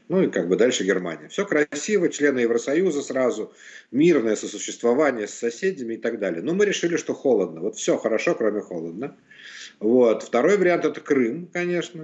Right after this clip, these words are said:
Ну, потому что в Крыму и караимы жили исторически. Главное, по площади Крым идеально совпадает с, э, с Израилем, но не с Израилем в каких-то международных границах, а с Израилем плюс палестинские территории.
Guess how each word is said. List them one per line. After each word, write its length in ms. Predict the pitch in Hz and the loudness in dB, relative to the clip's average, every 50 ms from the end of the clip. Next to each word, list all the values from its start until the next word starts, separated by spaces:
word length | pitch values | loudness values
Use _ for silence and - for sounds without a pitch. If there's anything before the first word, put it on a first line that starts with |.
| 156 - - | -16 -16 -12
Ну, 60 | 123 | -4
потому 140 | 120 139 127 | -2 0 0
что 120 | - - - | 0 -2 -2
в 20 | |
Крыму 300 | - 135 143 147 143 139 | 0 2 4 4 4 4
и 60 | 151 | 4
караимы 500 | - 131 120 120 131 180 226 220 220 202 | 4 4 4 4 4 2 2 2 2 2
жили 280 | 180 180 190 185 170 160 | 4 4 4 4 4 2
исторически. 580 | 147 - - 147 147 143 139 - - - - | 0 0 0 2 2 2 0 -2 -6 -10 -8
Главное, 360 | 104 107 123 143 147 139 135 - | -2 0 2 2 2 2 0 0
по 140 | - 131 | 0 0
площади 460 | 123 151 175 202 190 - 139 120 117 151 | 0 2 2 2 2 0 -2 -2 -2 0
Крым 320 | - 147 147 139 131 123 | 2 2 2 2 0 -2
идеально 580 | 123 117 107 120 139 139 135 127 107 101 - - | -4 0 2 2 4 4 4 2 0 0 -2 -6
совпадает 680 | - - - - - 104 113 143 165 165 139 - - | -12 -14 -10 -6 -6 -2 0 0 2 2 0 -2 -4
с, 160 | - - - | -10 -8 0
э, 220 | 160 160 131 - - - - - - - - _ | 2 2 2 2 0 -6 -20 -20 -20 -20 -20 _
с 220 | - - - - - | -16 -14 -14 -8 -4
Израилем, 760 | 139 131 113 123 131 156 208 233 233 214 160 123 95 82 90 | -2 -2 0 2 2 2 2 4 4 4 4 4 2 0 -2
но 80 | 110 120 | -4 -4
не 80 | 127 | -4
с 100 | 117 - | -4 -4
Израилем 460 | 127 120 151 202 233 233 220 185 143 | -2 -2 0 2 2 2 2 0 -2
в 60 | - - | 0 -2
каких-то 400 | 135 123 - 131 120 - - 107 | -4 -2 -2 -4 -4 -4 -4 -2
международных 520 | 113 113 117 131 139 135 123 104 101 95 | -2 0 0 2 4 4 2 2 0 0
границах, 460 | 101 117 120 113 107 95 - - - - | 0 2 2 0 0 -4 -6 -10 -14 -8
а 100 | - 113 | -8 -6
с 80 | - - | -4 -2
Израилем 400 | 135 123 139 175 202 196 - 135 | 0 2 2 2 2 2 0 0
плюс 200 | - 143 160 151 | 0 0 0 0
палестинские 580 | - - 131 131 113 - 143 131 123 - 127 120 | 0 0 0 0 0 0 -2 -4 -2 -4 -4 -4
территории. 480 | - 120 123 123 - 90 71 64 - | -2 -2 -2 -2 -2 -4 -4 -6 -8